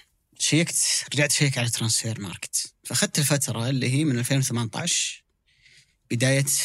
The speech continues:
ما يسمى، سمي وقتها بالدوري الاستثنائي، لين الصيفية الماضية، اللي هي تقريبًا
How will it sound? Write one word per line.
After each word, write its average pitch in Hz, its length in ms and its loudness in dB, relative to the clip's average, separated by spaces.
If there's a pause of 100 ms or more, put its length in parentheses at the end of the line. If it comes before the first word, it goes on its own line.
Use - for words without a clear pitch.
(440)
ما 127 140 4
يسمى، 120 540 0
سمي 120 300 2
وقتها 123 280 -2
بالدوري 107 380 -2
الاستثنائي، 117 640 0
لين 262 680 0
الصيفية 139 420 2
الماضية، 104 500 -6 (600)
اللي 135 200 2
هي 147 240 2
تقريبًا 123 760 0